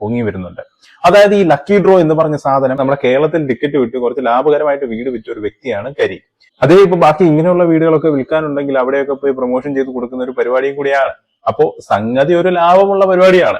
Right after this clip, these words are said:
അങ്ങനെ ഒരു കാര്യം കൂടെ ഇപ്പൊ പൊങ്ങി വരുന്നുണ്ട്. എന്തായാലും ഇതിനെക്കുറിച്ച് ചർച്ച ചെയ്യേണ്ട അത്യാവശ്യമായിട്ടുള്ള കാര്യം തന്നെയാണ്. കാരണം സംഗതി ഇല്ലീഗലാണ്. അങ്ങനെ നിയമവിരുദ്ധമായിട്ടുള്ള കാര്യങ്ങൾ നടത്തിക്കൊണ്ട് അതിലൂടെ ജനങ്ങളെ പറ്റിക്കുകയും ചെയ്യാണ്. ഇങ്ങനെയുള്ള ലക്കി ഡ്രോകളൊക്കെ നടത്തുമ്പോൾ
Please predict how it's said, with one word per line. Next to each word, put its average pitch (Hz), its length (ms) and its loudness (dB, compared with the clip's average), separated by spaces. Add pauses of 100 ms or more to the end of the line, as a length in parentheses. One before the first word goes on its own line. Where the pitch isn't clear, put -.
(120)
അങ്ങനെ 220 300 4
ഒരു 233 160 6
കാര്യം 175 320 2
കൂടെ 147 160 -2 (120)
ഇപ്പൊ 160 400 -2
പൊങ്ങി 120 380 -4
വരുന്നുണ്ട്. 98 760 -6
എന്തായാലും 131 400 2
ഇതിനെക്കുറിച്ച് 131 420 -4
ചർച്ച 135 200 2
ചെയ്യേണ്ട 147 200 0
അത്യാവശ്യമായിട്ടുള്ള 151 580 2
കാര്യം 160 200 4
തന്നെയാണ്. 139 320 -2
കാരണം 127 340 0
സംഗതി 147 500 -10
ഇല്ലീഗലാണ്. 180 640 -4 (200)
അങ്ങനെ 190 240 0
നിയമവിരുദ്ധമായിട്ടുള്ള 202 960 4
കാര്യങ്ങൾ 135 320 0
നടത്തിക്കൊണ്ട് 170 520 -4 (200)
അതിലൂടെ 185 320 4
ജനങ്ങളെ 147 380 2
പറ്റിക്കുകയും 170 400 -2
ചെയ്യാണ്. 95 280 -10 (360)
ഇങ്ങനെയുള്ള 240 380 4
ലക്കി 202 360 2
ഡ്രോകളൊക്കെ 214 360 4
നടത്തുമ്പോൾ 143 680 0